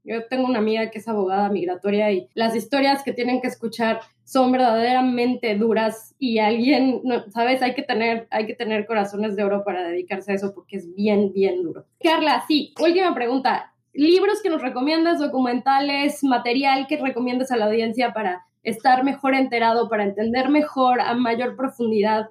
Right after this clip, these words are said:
el tema migratorio y ser más empático con los migrantes?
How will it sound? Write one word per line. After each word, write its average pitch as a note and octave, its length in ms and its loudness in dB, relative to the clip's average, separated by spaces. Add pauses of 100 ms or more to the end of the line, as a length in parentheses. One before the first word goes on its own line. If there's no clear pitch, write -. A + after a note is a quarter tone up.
(160)
el A3+ 180 -2
tema A#3+ 240 0
migratorio A#3 640 0
y A#3 80 -2
ser A3+ 220 -4
más A3+ 180 -2
empático A3 560 -2
con F#3+ 120 -2
los E3+ 120 -8
migrantes? G#3 580 -4